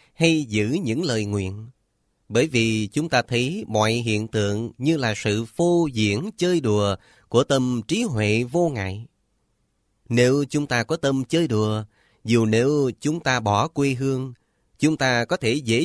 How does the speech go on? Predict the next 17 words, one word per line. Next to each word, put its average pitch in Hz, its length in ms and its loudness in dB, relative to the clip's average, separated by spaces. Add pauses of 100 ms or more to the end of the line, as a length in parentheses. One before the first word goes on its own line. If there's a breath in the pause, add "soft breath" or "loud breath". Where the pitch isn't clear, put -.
dàng 107 400 0
thích 156 200 -2
ứng 135 440 -4
với 127 220 2
bất 208 280 0
kỳ 113 340 0
phong 165 300 0
tục - 300 -2
nào, 104 380 -2 (480)
bởi 120 180 4
vì 110 440 0
chúng 143 220 -2
ta 113 360 0
không 156 280 0
nghiêm 156 240 2
trọng 104 360 -2 (300 soft breath)
về 113 400 2